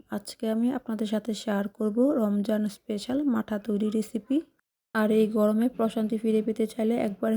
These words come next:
হলেও মাঠাটি বাসায় তৈরি করুন। আশা করছি সবার কাছে ভালো লাগবে। আর যারা স্বাস্থ্য নিয়ে অনেক বেশি সচেতন, তাদের কথা মাথায় রেখে স্বাস্থ্যসম্মতভাবে মাঠাটি তৈরি করে দেখাবো। তো চলুন দেখে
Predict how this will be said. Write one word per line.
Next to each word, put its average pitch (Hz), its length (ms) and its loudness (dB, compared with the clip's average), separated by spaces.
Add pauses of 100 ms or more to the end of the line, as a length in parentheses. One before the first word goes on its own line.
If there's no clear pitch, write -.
হলেও 214 240 4 (140)
মাঠাটি 220 460 -4
বাসায় 214 340 -4
তৈরি 208 240 -2
করুন। 240 220 0 (200)
আশা - 240 -6
করছি 220 240 -6 (100)
সবার 214 320 -2
কাছে 220 200 -6 (120)
ভালো 208 260 0
লাগবে। 214 280 0 (500)
আর 214 120 0 (100)
যারা 226 180 4 (100)
স্বাস্থ্য 214 360 -4
নিয়ে 226 140 0 (100)
অনেক 214 160 2 (120)
বেশি 220 280 0
সচেতন, 220 500 -4 (540)
তাদের 220 380 2
কথা 226 180 0 (120)
মাথায় 220 300 0
রেখে 220 240 0
স্বাস্থ্যসম্মতভাবে 220 1000 -2 (320)
মাঠাটি 214 300 -2 (100)
তৈরি 214 260 2
করে 220 160 2 (100)
দেখাবো। 226 340 0 (540)
তো 226 60 2 (180)
চলুন 226 340 4
দেখে 226 200 -2